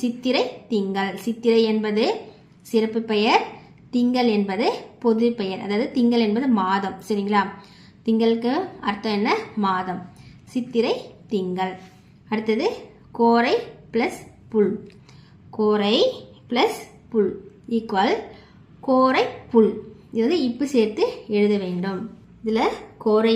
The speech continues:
என்பது சிறப்பு பெயர், புல் என்பது பொது பெயர். சரிங்களா? அப்போ இங்க புல்லுக்கு முதல் எழுத்து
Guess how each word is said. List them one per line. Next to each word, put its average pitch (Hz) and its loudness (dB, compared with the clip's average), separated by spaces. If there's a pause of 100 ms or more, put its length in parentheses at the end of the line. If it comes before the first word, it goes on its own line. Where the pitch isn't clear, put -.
என்பது 214 0 (460)
சிறப்பு 208 -2 (120)
பெயர், 220 2 (460)
புல் 233 6 (140)
என்பது 208 2 (460)
பொது 208 2 (100)
பெயர். 175 -8
சரிங்களா? 202 0 (580)
அப்போ 233 -2 (160)
இங்க 240 4 (200)
புல்லுக்கு 240 2 (340)
முதல் 233 2
எழுத்து 220 2